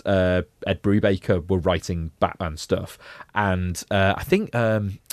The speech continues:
uh, oh, what's his name? Uh, Larry, Larry Hama was doing some stuff and people like that. It was sort of,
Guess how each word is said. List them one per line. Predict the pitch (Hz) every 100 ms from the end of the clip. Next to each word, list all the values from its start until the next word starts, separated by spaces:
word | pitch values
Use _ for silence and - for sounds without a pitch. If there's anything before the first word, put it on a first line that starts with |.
| -
uh, | 101 104 101 101 101 -
oh, | 120 110
what's | 107 -
his | 113
name? | 110 101 -
Uh, | 113 113 110
Larry, | 127 127
Larry | 107 127 131
Hama | 92 120 147
was | 104 95
doing | 98 90
some | -
stuff | 82 92 82
and | 92
people | 117 101
like | 92
that. | 110
It | 92
was | 92
sort | 92
of, | 87